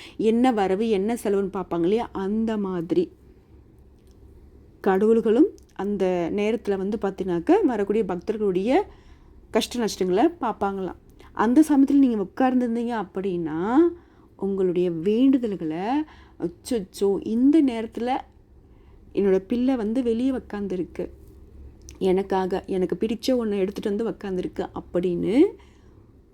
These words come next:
உடனடியா உங்களுடைய வேண்டுதல்களை ஃபஸ்ட்டு பரிசீலிப்பாங்க. புரிஞ்சுதுங்களா? இப்போ நம்ம ஒரு ஆளை பார்க்கறதுக்கு டெய்லியும் போய்கிட்டே இருக்கோம். ரொம்ப முக்கியமான வி ஐ பி, பார்க்கறதுக்கு நேரமே இல்ல அவருக்கு. ஆனா, அவர்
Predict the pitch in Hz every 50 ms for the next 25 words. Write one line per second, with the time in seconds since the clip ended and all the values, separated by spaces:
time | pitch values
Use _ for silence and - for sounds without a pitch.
0 | - 196 185 185 190 214 208 190 190 202 196 269 349 370 302 254 220 190 175 202
1 | 190 196 190 180 160 156 165 196 285 403 - - - - - - - - - 208
2 | 202 - - - 311 302 - 208 190 196 196 - 190 190 185 - 185 185 185 180
3 | - - - - - - - - - - - - - - - - - - - -
4 | - - - - - 208 208 196 196 196 190 190 175 180 208 214 202 180 - -
5 | - - - - - 190 - 180 180 180 170 170 180 175 175 170 170 190 226 294
6 | - - 233 208 - 233 - - - 285 208 208 190 190 185 180 202 262 302 302
7 | 247 220 202 - - 240 240 226 208 - - - - - - 185 185 202 214 262
8 | 254 240 196 - - 254 233 220 226 262 302 262 226 233 247 240 240 226 - -
9 | - - - - - _ - 175 180 202 202 - 214 214 - 220 - 214 196 190
10 | 190 196 202 208 202 196 226 285 311 262 233 233 240 226 220 208 208 196 190 -
11 | - - _ _ - - - _ - - 185 202 214 226 220 185 180 226 285 294
12 | - 208 214 208